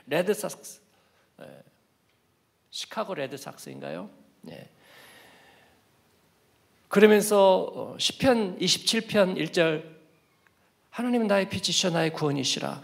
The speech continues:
이걸 방망이에다가 쓰고요. 그리고, 에, 플레이오프에서 진출하지 못하자, 아, 하나님의 뜻이라고 말했다가 엄청나게 까였어요. 어, 되게 까였습니다. 그리고 완전히 원신처럼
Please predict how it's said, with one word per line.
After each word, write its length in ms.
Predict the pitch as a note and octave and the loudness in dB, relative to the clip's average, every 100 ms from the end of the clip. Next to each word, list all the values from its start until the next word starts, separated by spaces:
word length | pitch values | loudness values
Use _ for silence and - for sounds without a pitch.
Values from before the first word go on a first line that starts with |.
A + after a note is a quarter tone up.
| - - | -14 0
이걸 280 | F3 G#3 G#3 | 6 6 6
방망이에다가 1300 | E3+ A3 A3 G#3+ G3 F#3 E3 D#3+ D3+ D#3 C#3+ C#3+ - _ _ | 2 6 6 6 4 2 0 -2 -2 -2 -6 -6 -14 _ _
쓰고요. 640 | - - G#3 F#3 D3+ D3 - - - _ | -12 -6 -4 -2 -4 -6 -12 -20 -20 _
그리고, 520 | - G3 G#3+ G3+ - - - | -8 -2 2 2 -2 -16 -10
에, 280 | D3 C#3+ F#3+ - _ _ | -8 -6 -8 -16 _ _
플레이오프에서 840 | C#4 C#4 C4+ A#3 - A3+ G#3 G#3+ | 6 8 8 4 2 0 0 -2
진출하지 480 | - G3+ G#3 G#3 F#3+ | -4 -6 0 0 0
못하자, 540 | F3+ F3 F3+ F3 E3 E3 - - | -4 -6 -4 -2 -4 -6 -20 -16
아, 380 | C3 C3 C3 C3+ | -12 -12 -12 -12
하나님의 420 | - C4 B3+ A3+ | -4 -2 0 0
뜻이라고 380 | A3 A3+ A#3+ G#3 | -2 -2 0 0
말했다가 460 | F3 F#3+ F#3 F#3 E3+ | 0 -2 -4 -4 0
엄청나게 960 | G#3+ C#4 A#4+ B4 A#4+ - E4+ C#4+ B3 - | 8 10 10 8 4 -2 2 2 0 -2
까였어요. 560 | E3+ F3 D3 C3 B2+ - _ _ _ | -4 -4 -6 -14 -16 -20 _ _ _
어, 260 | - C3+ C#3+ - _ - | -10 -10 -12 -20 _ -6
되게 360 | - C#4+ B3+ | 0 0 0
까였습니다. 680 | - G3 F#3 - D2+ - - _ _ _ _ _ | -2 -2 -2 -6 -14 -16 -20 _ _ _ _ _
그리고 400 | - G3+ G#3+ G#3+ | -6 -2 2 0
완전히 440 | - G3 A3+ A3 G#3+ | 0 0 2 2 2
원신처럼 960 | D#3+ F#3 A3 B3 A3+ - G3+ G3+ F#3+ | 4 4 4 2 0 0 2 2 0